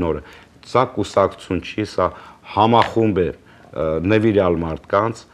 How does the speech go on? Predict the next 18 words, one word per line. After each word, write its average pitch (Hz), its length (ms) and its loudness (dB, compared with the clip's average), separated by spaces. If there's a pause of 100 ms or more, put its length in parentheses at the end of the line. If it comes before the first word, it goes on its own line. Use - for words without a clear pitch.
(160)
ազգային 104 580 2
գաղափարներով 82 760 -2
տարված, 95 480 0 (240)
և 95 240 0 (100)
ամեն 107 460 2
մեկը 95 340 0
իր 120 240 0
գիտելիքների 92 920 -2
և 98 280 0
իր 120 200 -2 (100)
ազգասիրության 87 920 -2 (380)
չափերի 90 600 -2
մեջ 127 260 -4 (120)
իր 123 240 -6 (160)
լուման 107 500 2
է 135 40 -4 (100)
դնում 101 380 -2
այս 101 340 -2